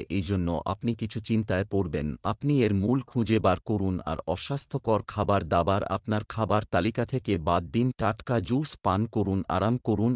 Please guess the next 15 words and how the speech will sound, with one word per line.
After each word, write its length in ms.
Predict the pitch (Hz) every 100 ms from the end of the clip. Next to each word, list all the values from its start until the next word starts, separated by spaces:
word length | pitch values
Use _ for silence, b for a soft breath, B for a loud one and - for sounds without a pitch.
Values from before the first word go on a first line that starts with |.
| -
আর 140 | 95
ঘরে 340 | 85 87 98 110
বানানো 400 | 98 87 113 135
খাবার 340 | - 110 92 85
খান, 260 | - 104 120
তাতে 280 | 110 101 113
আপনার 380 | 69 85 104 104
স্বাস্থ্য 420 | - 123 127 - 139
ভালো 280 | 90 95 127
থাকবে। 360 | - 117 101 107
যদি 260 | 104 107 117
প্রয়োজন 480 | - 101 104 123 139
হয় 240 | 113 117
তো 120 | - 95
আপনি 320 | 73 92 147